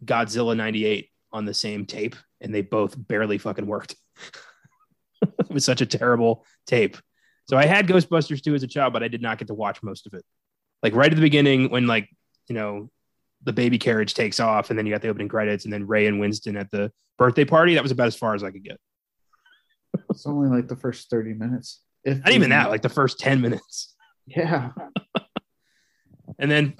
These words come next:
Speaker 1: one day I just, I saw it at Walmart and I'm like, "Mommy, can we please get Ghostbusters two on D V D?" And she's like, "All right." And there it is. But anyway, yeah, I love Ghostbusters. It's been around my whole life and I'm very excited to get to dive into it today.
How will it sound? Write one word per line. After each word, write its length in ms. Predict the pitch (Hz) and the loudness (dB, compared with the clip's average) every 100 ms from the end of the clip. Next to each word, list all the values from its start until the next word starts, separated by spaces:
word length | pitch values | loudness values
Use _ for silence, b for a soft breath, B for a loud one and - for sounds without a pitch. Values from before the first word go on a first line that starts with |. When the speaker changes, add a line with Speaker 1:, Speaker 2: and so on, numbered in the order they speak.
| - | -4
Speaker 1:
one 120 | 160 | 2
day 120 | 160 143 | 4 4
I 80 | |
just, 280 | 131 123 - - | 4 0 -6 -8
I 60 | 127 | -4
saw 220 | 143 127 | 0 2
it 60 | |
at 60 | 110 | 0
Walmart 300 | 113 113 113 | 0 0 0
and 80 | 107 | -2
I'm 60 | |
like, 140 | 107 110 | -6 -6
"Mommy, 380 | 277 294 277 254 | -4 -2 -2 -4
can 100 | - | -6
we 80 | 233 | -4
please 160 | 254 | -4
get 120 | 233 | -2
Ghostbusters 440 | 233 233 233 - 196 | -2 -2 -2 -6 -6
two 160 | 247 | -6
on 60 | 226 | -4
D 100 | 240 | -4
V 100 | 240 | -2
D?" 180 | 247 247 180 - | -2 -4 -6 -8
And 80 | 135 | -12
she's 100 | 120 | -10
like, 160 | 101 | -10
"All 60 | 107 | -10
right." 160 | - - _ _ _ _ _ - | -16 -20 _ _ _ _ _ -2
And 240 | 117 110 - | 0 0 -4
there 120 | - | -6
it 100 | - | -6
is. 120 | - - _ _ b b b b _ - | -12 -20 _ _ b b b b _ 2
But 120 | 147 | 4
anyway, 240 | 131 101 - _ _ _ | 6 2 -2 _ _ _
yeah, 140 | 147 - | -2 -2
I 140 | - | 0
love 200 | 151 156 | 4 4
Ghostbusters. 600 | 143 139 - 135 - 127 | 4 2 2 0 0 -4
It's 80 | 120 | -4
been 160 | - 127 | -4 -2
around 500 | 120 117 113 113 110 _ - | 0 0 -2 -4 -10 _ -14
my 120 | 110 | -8
whole 160 | 113 | -2
life 340 | 110 101 104 - | -2 -2 -6 -14
and 100 | 113 | -12
I'm 180 | 98 98 | -12 -12
very 220 | 104 110 101 | -4 -2 -2
excited 380 | - 104 101 | -4 -8 -10
to 60 | 98 | -12
get 140 | 98 | -16
to 120 | - 101 - | -18 -20 -18
dive 240 | 101 95 | -18 -16
into 240 | 95 95 92 | -18 -18 -18
it 100 | 80 | -18
today. 260 | 87 73 | -18 -20